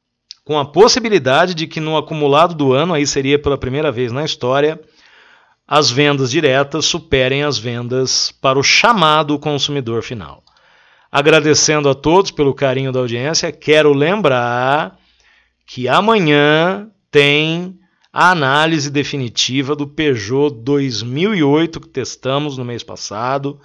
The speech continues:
É, subsídios importantes, fizemos um teste de longa duração com esse carro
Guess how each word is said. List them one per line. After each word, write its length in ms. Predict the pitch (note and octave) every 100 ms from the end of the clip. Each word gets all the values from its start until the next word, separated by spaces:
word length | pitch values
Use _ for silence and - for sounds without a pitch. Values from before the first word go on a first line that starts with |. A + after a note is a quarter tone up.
| _ _ _ _ _ -
É, 300 | B2+ C#3 C3
subsídios 840 | - F#3+ C#3+ A#2+ E3+ G#3 E3+ D#3
importantes, 1000 | D3+ C#3+ C#3+ A#2+ - C3+ D#3 E3 - -
fizemos 840 | - C3 A2+ B2+ D3+ D#3 D3 B2 C3
um 180 | C3+
teste 540 | B2+ - C#3 D3 C3+ C3
de 120 | A#2+
longa 440 | A2+ C3+ G#3 G#3
duração 720 | D#3 C3+ G#2 - A2+ C3 D#3 D#3+
com 100 | -
esse 160 | G#2
carro 540 | - G#2 A#2+ B2+ C#3+